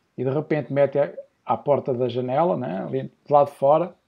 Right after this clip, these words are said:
e passam cem pessoas e dizem que é um, um gênio. E, e acho que as pessoas têm que perder um bocadinho esse medo de, "Ah, eu, eu não vou mostrar porque os outros fotógrafos vão me criticar."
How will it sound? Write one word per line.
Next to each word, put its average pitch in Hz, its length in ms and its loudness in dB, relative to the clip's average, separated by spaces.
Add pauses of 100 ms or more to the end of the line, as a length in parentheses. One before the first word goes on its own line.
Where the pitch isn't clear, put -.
(300)
e 135 60 -8
passam 156 380 0
cem 156 200 -6
pessoas 156 380 -6
e 156 40 -4
dizem 147 280 -6
que 160 80 -8
é 156 60 -2
um, 156 240 -8 (340)
um 151 80 -6
gênio. 127 400 0 (2000)
E, 127 340 -12
e 131 120 0
acho 160 180 4
que 202 60 2
as 190 60 -2
pessoas 190 180 2
têm 190 180 2
que - 80 -10
perder 180 240 4
um 170 60 0
bocadinho 160 360 -2
esse 147 200 -6
medo 135 340 0
de, 123 420 -4 (960)
"Ah, 156 200 6
eu, 160 140 2 (100)
eu 180 100 4
não 190 100 4
vou 175 160 8
mostrar 165 440 2
porque - 340 -10 (380)
os 135 160 -6
outros 160 180 0
fotógrafos 151 460 2
vão 139 180 -2
me 135 60 -8
criticar." 123 640 -6